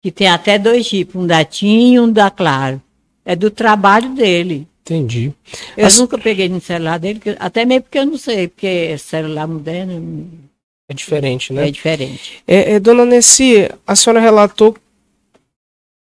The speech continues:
Speaker 2: que o João Paulo tava dormindo, tava dormindo no, no, inclusive tava dormindo lá no, no, no seu quarto, né?
Speaker 1: Tava
Speaker 2: Isso, lá da
Speaker 1: dormindo
Speaker 2: Isa-,
Speaker 1: no meu
Speaker 2: Isabela.
Speaker 1: quarto, dormindo
Speaker 2: Que horas
Speaker 1: no
Speaker 2: é que
Speaker 1: meu
Speaker 2: a senhora
Speaker 1: quarto.
Speaker 2: costuma dormir? Que horas é que a senhora costuma acordar?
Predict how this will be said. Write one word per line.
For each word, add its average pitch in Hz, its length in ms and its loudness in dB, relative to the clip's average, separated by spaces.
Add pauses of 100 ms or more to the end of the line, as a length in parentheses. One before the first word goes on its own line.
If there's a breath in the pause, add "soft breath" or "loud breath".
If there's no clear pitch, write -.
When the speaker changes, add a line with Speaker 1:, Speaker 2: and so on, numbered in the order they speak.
(120)
Speaker 2:
que - 100 -10
o - 20 -2
João 160 180 0
Paulo 151 220 0
tava 160 260 -2
dormindo, 190 560 0
tava 180 220 -2
dormindo 180 360 2
no, 170 100 -2 (360)
no, 165 40 0 (120)
inclusive 165 420 0
tava 196 200 4
dormindo 190 320 4
lá 185 100 0
no, 196 220 0
no, 190 180 0 (320)
no 190 100 -6
seu 208 160 2
quarto, 170 400 2
né? 160 120 2
Speaker 1:
Tava 151 340 6
Speaker 2:
Isso, 139 40 4
lá 135 60 2
da 131 60 0
Speaker 1:
dormindo 170 160 6
Speaker 2:
Isa-, 175 120 6
Speaker 1:
no 175 60 4
meu 202 140 2
Speaker 2:
Isabela. 165 240 4
Speaker 1:
quarto, 113 220 -2
dormindo 131 240 -8
Speaker 2:
Que 294 60 2
horas 320 160 4
Speaker 1:
no 311 40 4
Speaker 2:
é 302 40 4
que 285 40 -2
Speaker 1:
meu 302 60 2
Speaker 2:
a - 20 0
senhora 277 220 0
Speaker 1:
quarto. - 60 -6
Speaker 2:
costuma 240 300 0
dormir? 208 460 2
Que - 140 0
horas 196 160 4
é 196 80 0
que - 80 -4
a - 20 0
senhora 185 220 0
costuma 180 360 -6
acordar? 170 760 2